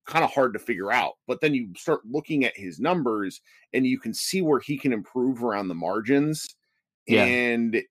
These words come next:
Speaker 1: it's gonna be, he's gonna post a James Harden-like season sooner rather than later where he has, like, thirty-three points a game.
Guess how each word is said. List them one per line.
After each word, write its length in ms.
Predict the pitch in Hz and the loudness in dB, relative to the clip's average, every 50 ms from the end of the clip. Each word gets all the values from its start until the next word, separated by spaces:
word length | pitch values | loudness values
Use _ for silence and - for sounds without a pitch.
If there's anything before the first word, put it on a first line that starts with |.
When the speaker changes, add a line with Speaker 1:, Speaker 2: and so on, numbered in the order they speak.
| _ _ _ | _ _ _
Speaker 1:
it's 220 | - 143 143 - - | 0 0 0 0 -8
gonna 340 | 123 113 165 170 170 165 | -6 0 2 4 4 4
be, 800 | 151 117 - 143 139 139 139 135 135 131 127 123 120 117 110 - - - _ _ _ _ _ _ _ _ _ _ _ _ | 2 2 4 4 6 6 8 6 6 4 4 2 0 0 -2 -4 -10 -16 _ _ _ _ _ _ _ _ _ _ _ _
he's 200 | - 180 175 127 | -2 -2 -2 4
gonna 220 | - 202 226 - | 4 6 6 6
post 460 | - - - - 185 170 165 - - - | 2 0 0 2 4 4 4 2 0 -2
a 60 | 135 | -2
James 360 | 110 98 135 131 131 131 - | 0 0 0 0 0 -2 -4
Harden-like 680 | - - 117 120 120 107 104 107 104 98 95 101 92 - | -4 -2 0 0 0 -2 -4 -6 -6 -4 -4 -6 -6 -8
season 720 | - - - 101 101 95 78 87 87 80 80 78 71 - _ _ _ _ _ _ _ | -10 -10 -8 -8 -8 -8 -8 -8 -8 -8 -8 -10 -12 -14 _ _ _ _ _ _ _
sooner 480 | - - - 156 156 147 139 127 113 | -10 -6 0 2 4 4 4 4 2
rather 340 | 107 107 104 104 104 104 101 90 | 2 2 2 2 2 2 0 0
than 140 | 90 87 | -2 -2
later 380 | 87 87 92 95 92 92 87 80 | 0 0 0 0 0 0 -2 -2
where 160 | 82 85 87 | -4 -4 -6
he 160 | - 101 104 | -6 -6 -8
has, 240 | 87 98 98 95 - 90 | -4 -2 -2 -2 -2 -4
like, 180 | 85 78 - | -6 -6 -4
thirty-three 480 | - 104 98 92 85 80 - 90 85 76 | -4 -4 -4 -2 -4 -6 -6 -8 -8 -8
points 280 | - 80 67 64 - | -6 -8 -10 -10 -10
a 40 | 60 | -14
game. 320 | 55 60 55 50 50 50 | -12 -10 -12 -12 -12 -18